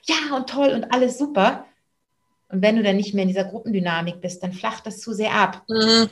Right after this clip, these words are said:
Speaker 1: Und deswegen habe ich jetzt gesagt, diese Nachbetreuung, die gibt's auf jeden Fall
Speaker 2: Mhm.
Speaker 1: immer mit dazu.
Speaker 2: Mhm.
Speaker 1: Ich habe aber auch welche, wo ich's individuell mache. Und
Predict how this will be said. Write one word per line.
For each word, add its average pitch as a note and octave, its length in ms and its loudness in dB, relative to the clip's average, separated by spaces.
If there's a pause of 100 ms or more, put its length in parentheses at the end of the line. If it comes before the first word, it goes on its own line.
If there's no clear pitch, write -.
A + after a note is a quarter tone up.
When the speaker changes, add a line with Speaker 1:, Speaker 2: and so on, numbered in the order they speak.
(300)
Speaker 1:
Und F#3+ 80 4
deswegen G3+ 300 4
habe G#3+ 100 4
ich G#3+ 80 0
jetzt A3+ 220 2
gesagt, G#3+ 340 4
diese F#3+ 220 -4
Nachbetreuung, G#3 760 0
die F#3+ 60 -2
gibt's - 180 -4
auf F#3+ 140 -2
jeden A3 280 0
Fall F#3+ 420 2 (200)
Speaker 2:
Mhm. F#3 380 -4
Speaker 1:
immer G#3 180 4
mit G3 300 0
dazu. G#3 680 -6
Speaker 2:
Mhm. G3 380 4 (440)
Speaker 1:
Ich - 120 2
habe D#4 120 6
aber E4+ 220 4
auch D4+ 100 2
welche, C#4 300 8
wo B3+ 100 0
ich's B3+ 320 -4 (480)
individuell G#3+ 1000 4
mache. E3+ 580 0
Und F#3 640 2